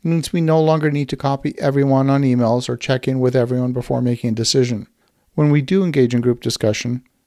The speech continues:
you can do so without creating an expectation of consensus on everything, because everyone's crystal clear on which roles have which authority to make certain decisions. I can tell you this is an area where our organization is struggling somewhat.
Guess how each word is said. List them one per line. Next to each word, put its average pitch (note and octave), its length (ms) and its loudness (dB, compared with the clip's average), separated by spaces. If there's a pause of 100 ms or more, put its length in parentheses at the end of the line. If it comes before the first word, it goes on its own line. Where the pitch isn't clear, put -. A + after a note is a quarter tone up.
(200)
you D#3 120 -6
can D3+ 140 0
do E3 120 2
so D#3 200 0
without D3 380 0
creating C#3 320 2
an C3+ 80 0
expectation B2+ 680 -2
of A#2 80 -6
consensus B2+ 600 -2
on A#2+ 120 0
everything, B2+ 540 0 (220)
because C#3+ 220 -2
everyone's E3 340 -2
crystal D3 340 -2
clear C#3+ 200 2
on C3+ 140 2
which D3 200 -2
roles B2 340 2
have C3 220 -2
which C3 160 0
authority C3+ 560 0
to - 120 -8
make B2 260 -2
certain B2+ 300 0
decisions. B2+ 680 -2 (540)
I D#3+ 100 -4
can F3+ 140 -4
tell E3+ 160 2
you E3 80 0
this D#3 180 0
is D3+ 100 -2
an D3+ 80 2
area C#3+ 220 6
where C3+ 240 0
our D3 140 4
organization B2+ 580 2
is A#2+ 80 0
struggling C3+ 420 2
somewhat. F#2+ 380 -2